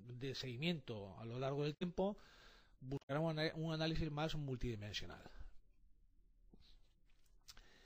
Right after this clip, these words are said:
Los diseños observacionales pueden tener dos criterios: el ideográfico, mm, frente al nomotético, o el puntual sobre el seguimiento.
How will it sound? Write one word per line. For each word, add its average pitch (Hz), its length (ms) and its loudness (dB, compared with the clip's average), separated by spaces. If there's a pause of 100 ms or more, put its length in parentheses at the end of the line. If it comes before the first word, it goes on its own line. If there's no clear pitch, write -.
(760)
Los 160 280 8
diseños 226 420 2
observacionales 185 1000 4
pueden 151 220 4
tener 151 440 4 (280)
dos 135 320 0
criterios: 80 720 -4 (200)
el 127 140 -2
ideográfico, 185 840 4 (920)
mm, 117 580 -8
frente 139 340 0
al 117 80 0
nomotético, 175 680 2 (340)
o 127 100 2
el 131 60 0
puntual 131 440 2
sobre 127 280 2
el 104 60 -2
seguimiento. 90 560 -8